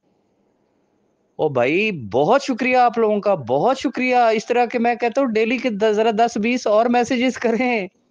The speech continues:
ताकि साइबर क्राइम को ये तमाम सबूत दे के, और फिर सैफ रहमान खान नियाजी के लिए गवर्नमेंट की तरफ से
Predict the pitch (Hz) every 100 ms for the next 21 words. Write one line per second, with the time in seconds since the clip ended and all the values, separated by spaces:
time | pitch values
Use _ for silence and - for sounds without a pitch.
0 | _ _ _ _ _ _ - 185 220 262
1 | - 156 180 214 269 269 190 185 196 196
2 | 180 185 233 233 202 - - 147 139 156
3 | 202 202 170 127 131 156 170 160 104 107
4 | 127 160 165 101 95 104 147 269 - _
5 | _ _ _ _ _ _ _ _ _ _
6 | 107 110 110 104 104 104 101 98 95 95
7 | 92 131 120 120 113 120 104 101 95 104
8 | 101 110 123 143 139 127 131 107 - 127
9 | 160 247 277 - 160 110 101 -